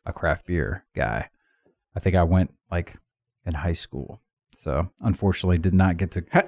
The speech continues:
Speaker 2: I was
Speaker 1: And
Speaker 2: saying,
Speaker 1: plus, this would have been before all the, you know, that would have been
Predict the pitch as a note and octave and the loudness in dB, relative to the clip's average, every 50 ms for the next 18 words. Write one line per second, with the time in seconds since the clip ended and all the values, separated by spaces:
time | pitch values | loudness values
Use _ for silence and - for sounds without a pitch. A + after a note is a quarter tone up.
0 | - - E3 D#3 E3 D#3+ - D#3 D#3+ - C#4 C4 - - C4+ - - B3+ G#3 F3 | 0 2 4 4 4 4 4 4 6 6 6 6 6 6 4 6 6 6 6 6
1 | D#3 D#3+ C#3+ B2+ - - - D#3 C#3+ C#3 C3 A#2+ A2+ A2 G#2+ G2+ G2 G2+ - - | 6 6 6 4 4 2 4 4 6 8 8 8 8 6 6 4 2 0 -6 -10
2 | _ - A#2+ F#2 F2+ F2 G#2+ A#2+ A#2+ A2+ G#2 A2 G#2 G2+ G2 G2 F#2 - | _ 0 2 2 4 4 4 4 6 4 4 4 4 6 6 4 4 2